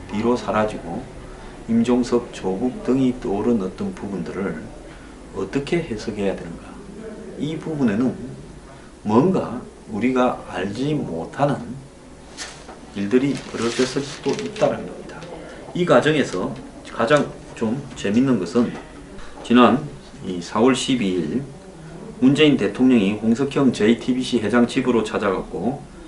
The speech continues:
새 정부에서 외교 통일과 관련한 내각에 참여해달라고 부탁을 받았다고 홍석현 회장이 밝혔는데, "내가 장관할 군번은 아니라서 내각 참여는 사양하고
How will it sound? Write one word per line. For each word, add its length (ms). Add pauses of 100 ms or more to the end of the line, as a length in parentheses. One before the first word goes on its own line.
(720)
새 300
정부에서 560
외교 400
통일과 540
관련한 400
내각에 400
참여해달라고 1400 (320)
부탁을 500
받았다고 840 (360)
홍석현 440
회장이 640
밝혔는데, 800 (380)
"내가 260
장관할 560
군번은 420
아니라서 520
내각 340
참여는 520 (280)
사양하고 640